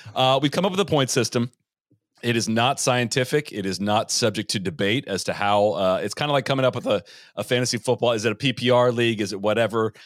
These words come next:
Uh, but we've come up with a point system of how things matter to us. And a major win over the next six years for any of our guys is gonna be worth eight points. A signature event win on the P G A Tour includes the players, includes playoffs, is gonna be worth three points.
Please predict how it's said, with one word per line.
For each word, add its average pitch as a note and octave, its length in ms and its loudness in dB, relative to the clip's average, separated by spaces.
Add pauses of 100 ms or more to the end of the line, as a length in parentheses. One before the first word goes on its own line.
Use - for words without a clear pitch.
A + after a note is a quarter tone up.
(220)
Uh, F#2+ 280 -2
but F2+ 100 -4
we've A2 160 -4
come D#3+ 140 0
up E3+ 80 2
with C#3+ 100 -2
a B2 40 -2
point A2+ 260 -2
system G#2 260 -6
of F2+ 100 -4
how A2 200 0
things G#2 260 -4
matter G2 260 -2
to F2 80 -4
us. E2 200 -6
And F2 80 -6
a - 20 -4
major D3+ 480 -2
win F#2 380 -4 (500)
over G#2+ 140 -4
the A2 40 -4
next A2+ 280 -4
six - 260 -4
years G#2 300 0
for G#2 100 -6
any A2 120 -2
of A2 100 0
our G#2 100 4
guys F2+ 240 0
is E2 80 -10
gonna G2 80 -4
be F#2+ 80 -4
worth F#2 260 -6
eight A2 220 -6
points. - 460 -8 (760)
A A2 120 -4
signature E3+ 680 -2
event G2+ 340 -4
win F#2 300 -4
on F#2 160 -8
the F2+ 60 -6
P C#3+ 180 -4
G G2+ 160 -4
A F#2 100 -2
Tour F#2 300 -2
includes F#2+ 320 -6
the - 80 -14
players, C#3 460 2
includes F#2+ 340 -8
playoffs, A#2 480 0
is F#2 80 -14
gonna G2+ 160 -6
be F2+ 100 -4
worth F2 240 -6
three C#3 260 -2
points. D3+ 460 -4